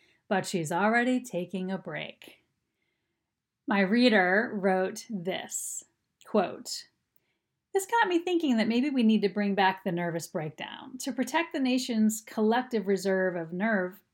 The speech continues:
force at a time when it's stretched so thin. What would the modern version of a culturally accepted nervous breakdown precipitated timeout look like?"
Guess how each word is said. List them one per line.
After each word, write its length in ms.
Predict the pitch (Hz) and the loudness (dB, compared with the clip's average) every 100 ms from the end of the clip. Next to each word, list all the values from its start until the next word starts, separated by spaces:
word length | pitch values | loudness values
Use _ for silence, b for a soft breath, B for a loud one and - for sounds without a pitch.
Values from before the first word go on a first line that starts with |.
| - | -20
force 560 | - 233 196 196 - - | -6 0 2 0 -4 -12
at 200 | 220 208 - | -6 -4 -4
a 60 | |
time 540 | 220 - 269 277 277 - | -8 -8 -4 -2 -2 -2
when 220 | 220 202 | -2 -2
it's 160 | - - | -4 -8
stretched 300 | - 190 - | -6 -6 -6
so 280 | - 170 | -8 -8
thin. 500 | 170 - - - - - _ _ _ _ _ - | -8 -12 -12 -12 -16 -20 _ _ _ _ _ -6
What 220 | 294 349 | -4 -2
would 160 | 330 | -2
the 80 | 294 | 2
modern 480 | 240 214 214 226 220 | 4 6 6 4 2
version 340 | 202 202 214 | 2 2 0
of 140 | 190 180 | -2 -4
a 40 | |
culturally 800 | 208 - 220 226 - 240 220 220 226 | -10 -4 -2 -2 -2 -2 0 0 -2
accepted 640 | 220 - 190 185 190 175 | -10 -6 -6 -6 -8 -6
nervous 400 | 180 185 190 208 | -4 -4 -2 -4
breakdown 640 | - 190 180 190 170 165 165 | -4 -6 -4 -6 -4 -4 -6
precipitated 800 | 190 - 208 220 214 202 190 185 | -8 -8 -6 -8 -6 -4 -4 -6
timeout 600 | - 170 175 160 160 - | -10 -8 -6 -6 -6 -8
look 360 | 208 160 151 - | -10 -8 -8 -8
like?" 480 | - 131 - - | -12 -12 -14 -20